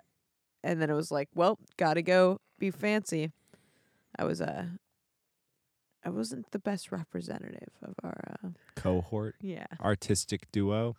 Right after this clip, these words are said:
Speaker 1: Yeah.
Speaker 2: Yeah.
Speaker 1: Um, one might even call me embarrassing.
Speaker 2: Hey, folks.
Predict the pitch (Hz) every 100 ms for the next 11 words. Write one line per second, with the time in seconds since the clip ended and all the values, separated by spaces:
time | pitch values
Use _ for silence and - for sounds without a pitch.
0 | - 147 - - _ - 82 78 76 73
1 | 69 - - - - - - _ _ -
2 | - - 78 58 101 - _ _ _ -
3 | 202 220 208 185 170 170 - - - -
4 | - - - - - - _ _ _ 165
5 | 131 - 127 127 - -